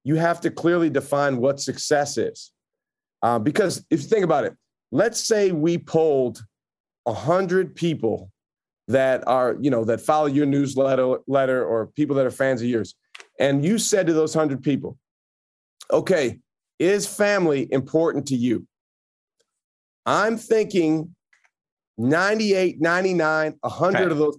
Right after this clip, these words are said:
Speaker 1: people are going to say yes.
Speaker 2: Yes.
Speaker 1: But if you said to them, "Okay, what does that mean? What does that look like?" You'd have someone that would say, "It's very important to me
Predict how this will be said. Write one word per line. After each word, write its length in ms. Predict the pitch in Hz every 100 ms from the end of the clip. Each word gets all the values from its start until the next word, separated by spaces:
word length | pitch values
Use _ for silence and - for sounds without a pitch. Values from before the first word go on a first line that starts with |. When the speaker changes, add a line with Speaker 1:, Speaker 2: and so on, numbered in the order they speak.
| 175
Speaker 1:
people 460 | 185 135 123 113 _ -
are 180 | 123
going 240 | 127 147 139
to 60 |
say 180 | 127 143
yes. 560 | 127 123 117 - - - _ _
Speaker 2:
Yes. 420 | 131 104 - - _ _ _ -
Speaker 1:
But 340 | 233 190 - _ _ _ _ _ _ _ _ _
if 260 | 156 185 190
you 140 | 214
said 300 | - - 254
to 80 | 208
them, 320 | 156 156 160
"Okay, 220 | 139 180 160
what 180 | 151
does 120 | 214 185
that 180 | 175
mean? 260 | 156 196 170
What 120 | 170
does 100 | 165
that 180 | 151 127
look 300 | 160 214 -
like?" 220 | 120 80 - _ _ _ _ _
You'd 160 | - 170
have 220 | 165 143
someone 500 | - 208 240 254 196
that 140 | 160
would 140 | 131 139
say, 560 | - 139 123 131 156 - _ _ _ _ _ _ _ _ _ _
"It's 200 | - 170
very 320 | 120 127 190 208
important 400 | - 185 196 175
to 60 |
me 280 | 160 160 156